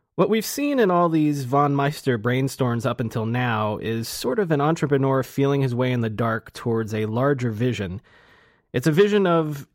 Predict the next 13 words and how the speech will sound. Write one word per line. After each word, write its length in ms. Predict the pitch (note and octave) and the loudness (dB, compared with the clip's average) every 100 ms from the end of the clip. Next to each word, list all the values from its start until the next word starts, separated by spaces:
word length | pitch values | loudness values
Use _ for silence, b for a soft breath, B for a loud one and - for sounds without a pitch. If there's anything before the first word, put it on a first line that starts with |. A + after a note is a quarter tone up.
| _ - | _ 0
interconnected 640 | E3+ F#3+ - E3 E3 D3+ | 2 2 2 0 0 -4
systems 680 | C3 - D3 - A#2+ G#2+ G2+ | -2 -2 -2 -2 -2 -2 -6
and 220 | G#2+ G#2 A2 | -6 -6 -6
computers 920 | B2 - F3+ F3 C#3+ A#2 G#2+ A2 G#2 | -6 -4 0 2 2 0 -4 -8 -6
and 300 | A2+ A2+ G#2+ | -4 -4 -4
devices 680 | A2 C3 D#3 - C3+ B2 | -2 0 0 0 -2 -2
delivering 840 | A2 A#2 C3+ F3+ F#3 F#3 D#3+ D3 C#3+ | -2 -2 2 4 4 4 4 2 0
interactive 640 | D3 C3+ C3 A#2 - A2+ | 0 2 0 -2 -6 -6
services 580 | - A2+ G2+ G#2+ A2+ A2 | -4 -4 -2 -6 -6 -4
between 400 | A#2 - F3+ C#3 | -4 0 0 0
them. 180 | E2 A2 b b b b b b b - | -2 -12 b b b b b b b 0
In 140 | D#3+ | 0
short, 540 | D#3+ - B3 E3+ E3+ | 2 2 4 4 0